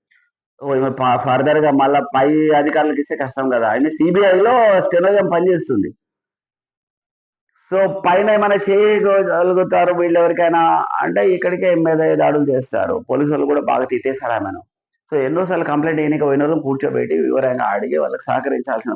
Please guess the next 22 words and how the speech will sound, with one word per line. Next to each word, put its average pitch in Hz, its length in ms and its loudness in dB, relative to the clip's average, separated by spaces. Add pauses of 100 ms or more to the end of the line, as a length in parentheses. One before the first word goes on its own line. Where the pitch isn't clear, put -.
పోలీసులు 123 400 -4
ప్రజల 117 240 -2
యొక్క 110 600 -2 (240)
జీతాలు 139 280 -2
తింటున్నారు. 123 480 -4 (1200)
మరి 139 300 0
అలాంటి 147 420 0
పోలీసులు 165 840 0
ఉండాలి. 135 500 0 (140)
పోలీసులు 214 420 2
నీతి 202 320 2
నిజాయితీ 190 420 2
ఉందా 160 340 2
లేదా 143 240 2
అని 143 200 0
ఇంటర్వ్యూలో 147 360 0
ఎవరు 127 180 0
టెస్ట్ 113 300 -10
చేయట్లేదండి. 110 560 -2
ఇంటర్వ్యూలలో 123 760 0
ఎంతసేపు 135 400 -4
వాడు 123 560 -2